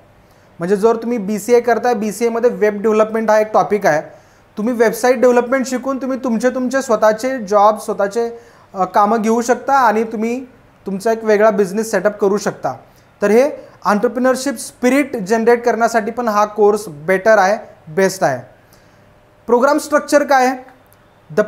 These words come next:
program is of a three year, जसं मी तुम्हाला म्हणालो, तीन वर्षाचा हा कोर्स आहे, जो कोर्स सिक्स सेमिस्टरमध्ये डिव्हाइड झालेला आहे आणि हा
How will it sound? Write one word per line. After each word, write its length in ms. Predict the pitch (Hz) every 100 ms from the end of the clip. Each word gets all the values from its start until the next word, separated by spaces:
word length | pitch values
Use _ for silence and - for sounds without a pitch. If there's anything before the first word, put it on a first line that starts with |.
| -
program 420 | 254 262 269 269
is 160 | 240 220
of 120 | 254
a 400 | 269 - - -
three 340 | 262 277 277
year, 260 | 277 320 170
जसं 200 | 180 220
मी 60 |
तुम्हाला 240 | 220 233 226
म्हणालो, 340 | 220 202 262 - - _ _
तीन 160 | 240 262
वर्षाचा 400 | 247 233 240 226
हा 60 |
कोर्स 380 | 226 220 180 -
आहे, 180 | 214 240 320 - _ _ _ _ _ _ - 139
जो 100 | 233
कोर्स 380 | 240 262 262 202 -
सिक्स 400 | - - 262 -
सेमिस्टरमध्ये 600 | 277 247 254 262 269 262
डिव्हाइड 320 | 247 233 233
झालेला 300 | 233 233 240
आहे 120 | 233 247 - - _ _ _
आणि 140 | 160
हा 100 | 208